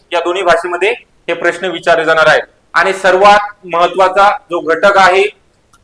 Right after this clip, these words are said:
संबंधित विषयाशी घटक म्हणजे तांत्रिक विषय आहे तुमचा, याचे चाळीस प्रश्न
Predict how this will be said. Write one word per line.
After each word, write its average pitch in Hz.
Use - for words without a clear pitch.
संबंधित 190
विषयाशी 190
घटक 165
म्हणजे 165
तांत्रिक 165
विषय 196
आहे 190
तुमचा, 190
याचे 190
चाळीस 190
प्रश्न 190